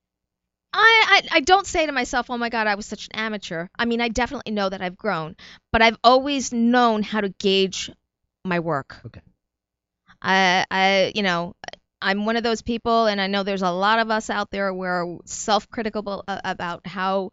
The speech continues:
Speaker 1: we do our performances of, or anything, you know, um, it, because I'm kind of a perfectionist, and I've learned to let go a little bit.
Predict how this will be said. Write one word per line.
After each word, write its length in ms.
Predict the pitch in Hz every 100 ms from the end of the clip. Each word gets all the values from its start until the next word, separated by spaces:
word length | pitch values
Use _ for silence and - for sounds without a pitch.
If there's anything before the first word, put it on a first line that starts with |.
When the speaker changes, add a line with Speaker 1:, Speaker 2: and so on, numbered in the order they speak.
| - - - -
Speaker 1:
we 220 | 202 196 196
do 140 | 196
our 100 | 185
performances 960 | - 170 247 233 214 208 - 185 190 -
of, 320 | 196 185 180 -
or 320 | - 185 185
anything, 540 | 226 330 392 160 180 175
you 80 |
know, 240 | 180 185 214 _ _ _ - _
um, 460 | 202 190 190 180 -
it, 120 | - - _ _ _ _
because 240 | - 180 - -
I'm 260 | 175 185
kind 260 | - 185 190
of 60 |
a 120 | 202 - -
perfectionist, 640 | 285 - 359 - 175 -
and 80 | 185
I've 160 | 170 165
learned 220 | 160 165
to 60 |
let 180 | 190 214
go 100 | 359
a 160 | 440 427
little 200 | 359 359
bit. 160 | 440